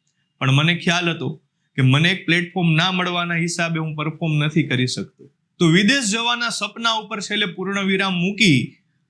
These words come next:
અને છેલ્લે પાછી હતી એ જ વાત આવીને અહીં ઊભી રહે છે. એ વાત છે ફરી વખત નોકરી, કે જે આપણે ક્યારે કરવી હતી નહીં. મારી જોડે કોઈ વિકલ્પ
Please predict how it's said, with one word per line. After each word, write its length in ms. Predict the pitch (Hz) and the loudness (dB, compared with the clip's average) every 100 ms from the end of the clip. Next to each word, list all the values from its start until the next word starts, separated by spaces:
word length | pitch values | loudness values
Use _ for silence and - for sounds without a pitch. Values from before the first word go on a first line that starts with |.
| - | -4
અને 220 | 135 156 | 0 2
છેલ્લે 300 | 151 170 175 | 2 0 0
પાછી 540 | 170 151 165 - 175 127 | 0 -2 -2 -2 -2 0
હતી 360 | 147 151 156 | -4 -2 0
એ 140 | 165 180 | 2 2
જ 80 | |
વાત 260 | 175 170 160 | 0 -2 -2
આવીને 340 | 147 151 151 | -4 -2 -4
અહીં 420 | 147 139 135 147 147 | -6 -8 -2 0 2
ઊભી 280 | 143 143 | 2 4
રહે 300 | 160 143 127 | 4 4 0
છે. 120 | 123 120 | -2 -2
એ 100 | 123 | -2
વાત 300 | 127 135 135 | -2 -4 -4
છે 300 | - 147 185 _ - | -2 -2 -4 _ -6
ફરી 200 | 139 156 | 0 2
વખત 320 | 131 131 117 | 2 0 -4
નોકરી, 480 | 113 117 143 135 104 - _ _ _ - | -4 -2 0 0 -2 -6 _ _ _ -8
કે 80 | 123 | -4
જે 140 | 123 | 0
આપણે 280 | 139 120 123 | -2 -2 -4
ક્યારે 240 | 117 113 | -4 -4
કરવી 380 | 113 110 113 113 | -4 -4 -4 -4
હતી 280 | 117 139 151 | -2 2 4
નહીં. 240 | 110 95 - _ - | 4 0 -8 _ -6
મારી 280 | 131 160 160 | -2 -2 -2
જોડે 240 | 165 170 | -2 -2
કોઈ 180 | 170 156 | 0 0
વિકલ્પ 380 | 147 156 160 | 0 0 0